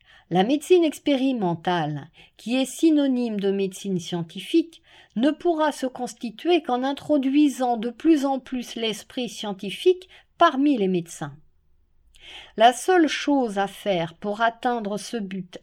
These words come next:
est, selon moi, de donner à la jeunesse une solide instruction physiologique expérimentale. Ce n'est pas que je veuille dire que la physiologie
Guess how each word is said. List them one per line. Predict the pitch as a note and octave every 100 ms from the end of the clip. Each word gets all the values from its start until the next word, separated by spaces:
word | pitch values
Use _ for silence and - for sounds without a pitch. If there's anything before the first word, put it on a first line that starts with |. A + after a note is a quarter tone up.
| -
est, | G#3+ G#3+ -
selon | - - D#3 D#3
moi, | F3+ C4+ C#4+ - _ - - -
de | F#3 A#3+
donner | D#4 F4
à | E4
la | C4+
jeunesse | A#3 G#3 A#3 D#4 - - - _ _ _
une | A#3 B3+ C4+
solide | - D#4 D4
instruction | A#3+ A3 - B3+ - D#4+ D4
physiologique | - A#3+ A#3 A3+ G#3+ F#3+ A#3+ B3
expérimentale. | G#3+ - G#3+ G3+ F#3+ E3+ D#3 E3 D3+ C#3 D#3+ - _ _ _ _ _ _ _ _ - - - _
Ce | -
n'est | A3+ G3+
pas | F#3+ D#4+
que | F#4 G#3+
je | G3
veuille | D#3+ F3
dire | E3+ B3+ F#4 F4+
que | G3+
la | F#3
physiologie | F3 G#3+ F#3 F#3+ F#3 E3+ G#3+ D4 F4+